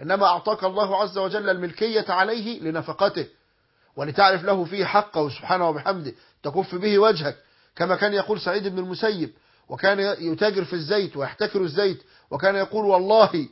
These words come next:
لقد علمت أي ربي أنني والله ما اتجرت بهذه التجارة"، يعني ما توسعت فيها، "إلا لأكف وجهي عن بني أمية"، حتى لا أقول لأحد من بيت المال: "أعطوني"، ولا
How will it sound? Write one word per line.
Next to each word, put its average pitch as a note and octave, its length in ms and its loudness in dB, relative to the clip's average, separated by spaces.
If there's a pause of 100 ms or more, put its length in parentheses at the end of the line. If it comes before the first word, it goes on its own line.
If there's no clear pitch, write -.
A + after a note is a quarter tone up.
(520)
لقد F3+ 240 2
علمت F#3+ 420 4
أي G3+ 180 6
ربي D#3+ 480 4 (520)
أنني G#3 320 0
والله G3+ 440 2
ما G3+ 100 0
اتجرت G3+ 480 0
بهذه F#3 420 -2
التجارة"، F3 440 0
يعني D3+ 160 0
ما F3+ 100 -2
توسعت E3+ 480 -2
فيها، D3 340 -8 (600)
"إلا G#3+ 340 6
لأكف G#3 480 0
وجهي G3+ 320 4
عن F3+ 180 0
بني F3+ 240 -2
أمية"، C#3 400 -6
حتى E3 260 -4
لا F3+ 80 2
أقول F#3+ 240 -2
لأحد F#3 280 0
من F3 240 -8
بيت F#3 200 -6
المال: F3+ 220 -4
"أعطوني"، E3+ 340 -2
ولا D3 360 -4